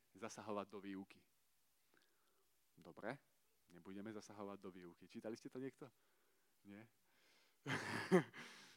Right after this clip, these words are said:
Myslím, že dneska alebo včera to prišlo mailom. E, takže, e, učiteľka potom tie deti zobrala a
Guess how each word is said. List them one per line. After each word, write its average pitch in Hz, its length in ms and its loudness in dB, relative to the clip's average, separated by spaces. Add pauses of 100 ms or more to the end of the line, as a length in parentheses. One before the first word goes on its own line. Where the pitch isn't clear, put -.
(760)
Myslím, 113 300 -2
že 95 100 -4
dneska 101 300 -6
alebo 90 180 -12
včera 92 260 -10
to 90 120 -14
prišlo 92 260 -10
mailom. 87 300 -10
E, - 920 -10 (2250)
takže, 104 320 4
e, 95 60 0 (880)
učiteľka 147 640 2 (560)
potom 104 400 -4 (160)
tie 98 140 -10
deti 95 240 -14
zobrala 98 480 -2 (640)
a - 60 -18